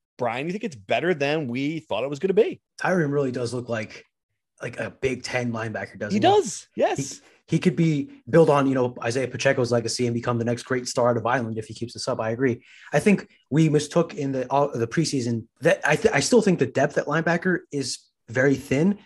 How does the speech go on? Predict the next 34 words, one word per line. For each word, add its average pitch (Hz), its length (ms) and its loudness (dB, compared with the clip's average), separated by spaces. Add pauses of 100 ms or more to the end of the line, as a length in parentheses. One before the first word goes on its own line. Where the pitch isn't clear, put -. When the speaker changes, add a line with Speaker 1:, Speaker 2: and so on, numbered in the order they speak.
(220)
Speaker 2:
but 131 300 0
we 151 180 -2
probably 165 260 4
misunderestimated 131 960 -2 (220)
how 143 240 2
good 143 240 4
the 123 80 -4
top 123 260 -6
two - 140 -8
guys 117 280 -2
are. 98 360 -6 (380)
Deion 139 220 2
Jennings 131 260 0
has 110 100 -8
been 113 240 -2
really 123 220 -2
solid. 117 380 2
Tyron 123 300 0
Powell 107 400 -4 (140)
has 117 140 -6
been, 107 180 -2
like 107 140 -6
you 113 60 -2
said, 95 340 -6
just - 260 -10
lights 123 240 2
out 113 140 0
so 117 120 -6
far. 110 500 -4
Really 120 220 2
impressed 117 280 -4
with 110 100 -16
him. 101 220 -10 (240)
So, 113 440 -2